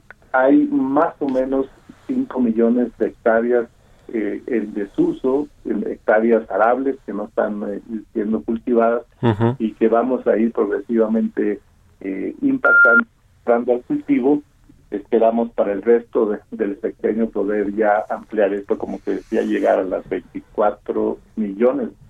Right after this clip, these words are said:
Speaker 1: de hectáreas, eh, sembradas en, fundamentalmente de grano, lo que
Speaker 2: Ujú.
Speaker 1: anticipamos un, una disminución muy importante en la importación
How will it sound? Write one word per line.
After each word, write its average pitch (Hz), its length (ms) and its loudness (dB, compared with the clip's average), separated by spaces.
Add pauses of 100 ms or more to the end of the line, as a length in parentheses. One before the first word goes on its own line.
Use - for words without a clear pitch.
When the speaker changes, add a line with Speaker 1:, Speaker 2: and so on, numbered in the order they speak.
(220)
Speaker 1:
de 98 180 -6
hectáreas, 101 600 -4 (500)
eh, 98 440 -6 (120)
sembradas 110 480 0
en, - 160 -8 (640)
fundamentalmente 117 880 0
de 104 120 0
grano, 98 360 -2 (640)
lo 113 280 0
que 120 100 2
Speaker 2:
Ujú. 107 80 2
Speaker 1:
anticipamos - 500 6 (440)
un, 117 460 2
una 120 420 2
disminución 113 1000 0
muy 135 280 0
importante 117 840 -2 (640)
en 117 240 4
la 113 320 2
importación 110 1000 -2